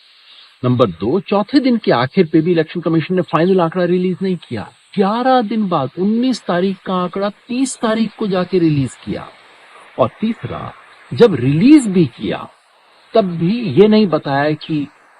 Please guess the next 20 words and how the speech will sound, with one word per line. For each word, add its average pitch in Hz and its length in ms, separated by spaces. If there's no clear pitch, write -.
बारह 117 320
लाख 107 300
तीन 110 560
उनतालीस 107 540
हजार 104 260
दो 104 180
सौ - 140
छप्पन 131 340
वोट, - 580
नहीं, 120 160
ये 190 160
कहा 196 320
छप्पन 202 480
दशमलव 151 600
पाँच 120 240
शून्य 113 360
प्रतिशत। 104 480
फर्क 101 240
क्या 123 160
है? 151 160